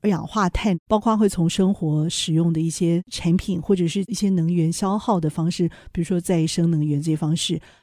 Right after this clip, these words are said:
从积极面、从消极面分别来达成。在学者来看这个严重的现象的时候，你们觉得最快的方法究竟是什么？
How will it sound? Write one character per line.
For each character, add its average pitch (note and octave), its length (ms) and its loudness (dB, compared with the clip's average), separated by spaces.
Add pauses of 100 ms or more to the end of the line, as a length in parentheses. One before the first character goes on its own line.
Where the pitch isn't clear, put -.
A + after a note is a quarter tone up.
从 D#3+ 440 -2
积 B3 180 -4
极 E3+ 160 0
面、 G#3 320 2
从 D#3 180 -2
消 A3 220 -2
极 F3 160 -4
面 E3+ 160 2
分 G#3 240 -2
别 D3 240 0
来 C#3 220 -6
达 - 240 -6
成。 - 200 -8 (380)
在 C4 140 2
学 F#3+ 180 0
者 - 160 -4
来 - 160 -8
看 F3+ 260 0
这 F#3+ 140 0
个 E3 80 0
严 D#3 240 0
重 G3 160 0
的 E3+ 80 0
现 E3+ 180 -2
象 E3 160 -6
的 G#3+ 60 -6
时 - 100 -4
候， E3+ 60 -2
你 E3+ 80 0
们 F#3 100 0
觉 F#3 160 0
得 E3+ 280 0
最 C4 180 -2
快 C#4+ 260 -4
的 D#3+ 80 -2
方 D#3+ 240 -4
法 - 320 -8
究 A3 140 0
竟 F#3 160 2
是 F3 140 -2
什 - 240 -4
么？ - 260 -8